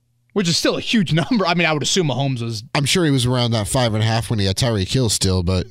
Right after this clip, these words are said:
Speaker 1: better than, yeah, but that, I don't know. That seems like a huge number. Uh, you said two and a half? Yeah, I mean, if you could take the over, that'd be huge. You know, to me, Eddie, like, the big plays with Richardson, yes, that is a huge part, and I talked about it earlier.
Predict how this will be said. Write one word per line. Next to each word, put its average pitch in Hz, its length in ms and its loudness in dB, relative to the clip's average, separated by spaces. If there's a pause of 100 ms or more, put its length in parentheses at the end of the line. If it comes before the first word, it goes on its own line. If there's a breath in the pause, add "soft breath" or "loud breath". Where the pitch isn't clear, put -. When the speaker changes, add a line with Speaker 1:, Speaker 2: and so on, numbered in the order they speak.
Speaker 1:
better 131 200 -4
than, 104 280 -10
yeah, 123 280 -8
but 92 260 -12
that, 117 260 -12
I 117 140 -4
don't 101 100 -6
know. 95 120 -6
That 113 200 -4
seems 101 220 -8
like 95 80 -8
a 95 60 -12
huge 95 280 -12
number. 95 360 -12
Uh, 156 600 0
you 156 140 -2
said 156 180 -2
two 170 120 -2
and 147 80 -2
a 127 40 -4
half? 143 300 -2
Yeah, 113 160 -2
I 107 40 -6
mean, 107 160 -6
if 98 220 -10
you 120 120 -6
could 107 100 -8
take 117 140 -6
the 104 140 -8
over, 107 300 -6
that'd 104 200 -8
be 95 80 -10
huge. 104 420 -12 (240 loud breath)
You 277 80 -2
know, 269 80 0
to 208 220 -4
me, 294 280 -2
Eddie, 190 280 -2
like, 180 260 -6 (960 soft breath)
the 160 160 -2
big 220 320 -2
plays 180 440 0
with 127 180 -2
Richardson, 143 480 -4
yes, 131 320 -2
that 160 180 -2
is 151 140 -2
a 147 40 0
huge 156 400 -4
part, 135 220 -4
and 127 80 -8
I 120 60 -6
talked 123 240 -10
about 117 180 -6
it 104 120 -12
earlier. 104 360 -12